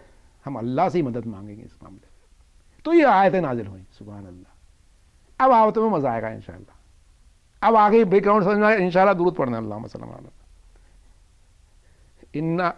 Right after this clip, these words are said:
ये आयत नंबर एक सौ पाँच, "इन्ना अंज़लना इलैकल किताबा बिल हक़्क़ि लितहकुम बैनन नासि बिमा अराकल्लाह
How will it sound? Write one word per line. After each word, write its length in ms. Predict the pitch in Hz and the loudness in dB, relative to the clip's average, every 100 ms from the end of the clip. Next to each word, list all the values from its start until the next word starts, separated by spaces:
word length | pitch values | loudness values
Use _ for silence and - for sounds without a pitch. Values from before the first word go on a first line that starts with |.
| - | -8
ये 60 | 165 | -2
आयत 280 | 160 180 190 | 2 2 2
नंबर 140 | 208 | 0
एक 60 | 175 | 0
सौ 100 | 165 | -2
पाँच, 220 | 135 - | -4 -4
"इन्ना 280 | 147 160 185 | -2 0 0
अंज़लना 560 | 185 151 143 165 185 185 | 0 -2 0 2 2 0
इलैकल 420 | 143 143 156 165 | -2 -2 -2 -4
किताबा 480 | - 135 147 156 170 | -6 -6 -2 0 0
बिल 180 | 156 | 0
हक़्क़ि 540 | 135 143 175 202 240 - _ _ _ _ _ _ _ _ _ _ _ | -2 -4 -6 -6 -8 -14 _ _ _ _ _ _ _ _ _ _ _
लितहकुम 600 | 165 180 156 151 190 220 | -8 -4 -2 0 2 2
बैनन 360 | 208 170 170 190 | 4 4 4 2
नासि 380 | 175 165 165 196 | 2 0 0 -4
बिमा 300 | 156 156 170 | -6 -6 -4
अराकल्लाह 760 | 151 127 135 127 117 113 110 | -2 0 -2 -2 -6 -6 -10